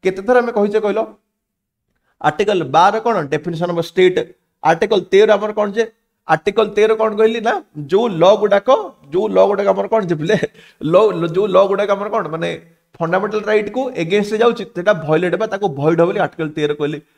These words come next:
ଆର୍ଟିକଲ ଚଉଦ କ'ଣ କହିଲେ? ରାଇଟ୍ ଟୁ ଇକ୍ୱାଲିଟି। ଆର୍ଟିକଲ ଚଉଦରୁ ଅଠର ଆମେ କ'ଣ ଯେ?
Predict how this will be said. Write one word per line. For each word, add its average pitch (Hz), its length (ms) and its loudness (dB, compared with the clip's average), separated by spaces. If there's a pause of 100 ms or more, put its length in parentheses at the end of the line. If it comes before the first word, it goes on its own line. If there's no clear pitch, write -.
(160)
ଆର୍ଟିକଲ 214 300 2
ଚଉଦ 220 280 -2
କ'ଣ 220 180 0
କହିଲେ? 220 160 -4
ରାଇଟ୍ 180 240 -2
ଟୁ 202 60 -4
ଇକ୍ୱାଲିଟି। 202 460 -2
ଆର୍ଟିକଲ 185 340 -2
ଚଉଦରୁ 190 300 2
ଅଠର 190 200 -2
ଆମେ 185 140 -2
କ'ଣ 180 160 -2
ଯେ? 233 100 4